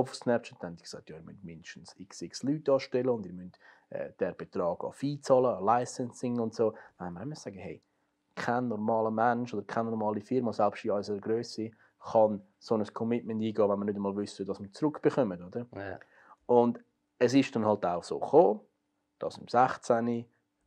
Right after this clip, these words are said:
Speaker 1: Instagram gesagt hat, Copy-Paste, so, et voilà, und Snapchat ist Fakt gewesen. Und sind wir ganz ehrlich,
Speaker 2: Ja, also
Speaker 1: Mitte sechzehn, wo Instagram Stories gelauncht hat, ist eigentlich Snapchat Fakt gewesen. Das ist
Speaker 2: Ja.
Speaker 1: po-
Speaker 2: Bei uns ist es ein bisschen später gekommen in der Schweiz,
Speaker 1: Ja,
Speaker 2: weil
Speaker 1: aber es ist
Speaker 2: aber
Speaker 1: eigentlich
Speaker 2: ja,
Speaker 1: erledigt
Speaker 2: ja,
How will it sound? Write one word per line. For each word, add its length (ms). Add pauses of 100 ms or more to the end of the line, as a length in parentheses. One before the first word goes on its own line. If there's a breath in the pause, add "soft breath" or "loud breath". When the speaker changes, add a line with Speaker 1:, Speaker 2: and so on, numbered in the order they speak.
Speaker 1:
Instagram 480
gesagt 400
hat, 160
Copy-Paste, 920 (120)
so, 480 (400 soft breath)
et 140
voilà, 380
und 180
Snapchat 380
ist 120
Fakt 340
gewesen. 280 (200)
Und 80
sind 60
wir 120
ganz 260
ehrlich, 220
Speaker 2:
Ja, 200
also 580
Speaker 1:
Mitte 600
sechzehn, 640
wo 140
Instagram 480
Stories 420
gelauncht 380
hat, 200
ist 140
eigentlich 240 (380)
Snapchat 420
Fakt 340
gewesen. 360
Das 160
ist 80
Speaker 2:
Ja. 140 (380)
Speaker 1:
po- 140
Speaker 2:
Bei 160
uns 120
ist 80
es 40
ein 60
bisschen 140
später 300
gekommen 200
in 40
der 60
Schweiz, 140
Speaker 1:
Ja, 240
Speaker 2:
weil 60
Speaker 1:
aber 100
es 140
ist 20
Speaker 2:
aber 140
Speaker 1:
eigentlich 160
Speaker 2:
ja, 60
Speaker 1:
erledigt 280
Speaker 2:
ja, 100